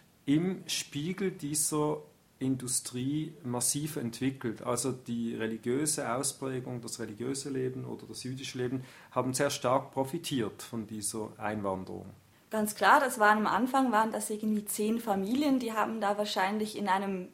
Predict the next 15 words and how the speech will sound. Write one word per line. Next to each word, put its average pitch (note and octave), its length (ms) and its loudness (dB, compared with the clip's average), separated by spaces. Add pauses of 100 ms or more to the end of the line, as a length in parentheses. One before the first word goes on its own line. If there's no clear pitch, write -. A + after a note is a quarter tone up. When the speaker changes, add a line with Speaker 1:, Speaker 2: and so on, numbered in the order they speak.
(280)
Speaker 2:
Betraum A#3 1120 4
privat G#3 680 4
Gottesdienste C#4+ 760 0
abgehalten. B3+ 960 -2 (360)
Durch B3+ 180 -2
diese A#3+ 240 0
Attraktivität, A3+ 920 2 (180)
die B3 80 -2
diese A3+ 240 -2
Stadt A3 480 6
und A#3+ 140 2
dieses A3 200 -4
Berufsfeld A#3+ 720 2
ausgestrahlt B3+ 840 2
hat, A#3+ 180 -2